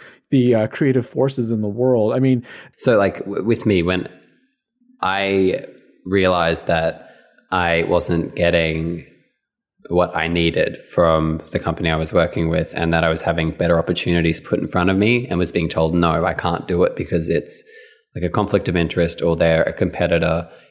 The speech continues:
Speaker 2: in the industry or a very similar industry." That's basically what I was told. So, "No, you can't do it." And when I raised it with them, my scenes were cut down to almost nothing. They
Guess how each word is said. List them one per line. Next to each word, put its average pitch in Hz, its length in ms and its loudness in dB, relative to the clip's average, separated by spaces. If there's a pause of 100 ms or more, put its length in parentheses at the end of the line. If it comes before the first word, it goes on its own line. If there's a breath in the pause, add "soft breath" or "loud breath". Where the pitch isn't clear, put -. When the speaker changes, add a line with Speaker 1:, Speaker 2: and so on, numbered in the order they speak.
(140)
Speaker 2:
in 87 180 2
the 82 340 0
industry 85 400 -2
or 82 200 0
a - 20 -2
very 82 180 -2
similar 92 380 0
industry." 131 720 0 (360 loud breath)
That's 104 160 0
basically 95 380 0
what 85 80 4
I 80 40 2
was 82 80 -2
told. 85 160 0
So, 87 100 -4
"No, 87 120 2
you 85 160 0
can't 87 240 -2
do 85 160 2
it." - 180 -2 (480 loud breath)
And 85 560 0 (840)
when 101 160 2
I 92 60 4
raised 110 420 2
it - 80 0
with 90 180 -2
them, 82 460 0 (400)
my 85 100 -2
scenes 101 380 0
were 90 80 0
cut - 320 -4
down 85 400 0
to - 80 -6
almost 82 320 0
nothing. 85 540 0 (840 loud breath)
They 82 680 0